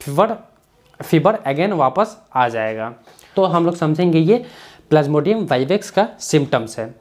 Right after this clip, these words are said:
अब नेक्स्ट हम लोग बात करेंगे प्लाज्मोडियम फैल्सीपेरम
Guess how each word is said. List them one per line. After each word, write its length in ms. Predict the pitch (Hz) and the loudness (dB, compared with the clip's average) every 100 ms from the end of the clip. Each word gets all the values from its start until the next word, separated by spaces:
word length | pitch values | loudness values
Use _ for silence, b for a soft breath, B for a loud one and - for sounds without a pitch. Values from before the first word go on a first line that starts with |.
| _ _ - | _ _ -6
अब 120 | 143 | 0
नेक्स्ट 240 | 160 175 190 | 2 0 0
हम 80 | |
लोग 100 | 185 | 0
बात 220 | 160 156 160 | 2 0 0
करेंगे 360 | 170 170 202 B B B _ - | -2 -2 -4 B B B _ 0
प्लाज्मोडियम 560 | 139 135 147 143 180 | 0 2 -2 0 -2
फैल्सीपेरम 720 | 190 - 143 156 139 123 110 | 0 0 0 0 0 0 0